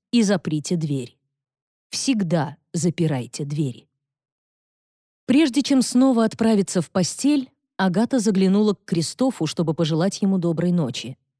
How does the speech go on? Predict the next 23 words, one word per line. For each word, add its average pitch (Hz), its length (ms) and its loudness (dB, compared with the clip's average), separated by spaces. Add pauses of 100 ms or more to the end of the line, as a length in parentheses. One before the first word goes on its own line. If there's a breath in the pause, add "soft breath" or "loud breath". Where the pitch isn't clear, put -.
(400)
Он 196 180 2
поинтересовался, 170 1000 0
как 180 240 -2
она 185 200 0
провела 175 440 0
день, 160 380 -2 (260)
но 214 180 4
слушать 254 460 -2
не 214 80 0
стал. - 360 -8 (580)
Мысли 240 340 4
его 226 220 4
скакали, 226 540 0
как 202 260 0
белки 170 400 0
во 160 160 0
время 165 320 2
гона. 151 440 -2 (220)
Болтал 165 460 0
он 160 160 0
быстро 175 360 -2
и 170 120 -2
сбивчиво, 147 640 -4